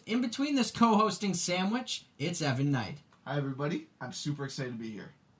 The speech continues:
Speaker 1: Yeah?
Speaker 2: Very excited.
Speaker 1: We can tell. <laughs>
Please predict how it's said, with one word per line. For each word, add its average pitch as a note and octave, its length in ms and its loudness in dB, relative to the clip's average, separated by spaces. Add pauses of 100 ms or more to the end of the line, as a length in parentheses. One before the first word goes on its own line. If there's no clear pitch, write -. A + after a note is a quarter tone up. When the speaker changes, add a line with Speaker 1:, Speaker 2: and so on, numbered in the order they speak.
Speaker 1:
Yeah? C3 320 -6
Speaker 2:
Very B2+ 200 -6
excited. G#2+ 420 -14
Speaker 1:
We C#3+ 100 -4
can D3+ 120 -2
tell. - 320 -4 (1500)
<laughs> A3 40 2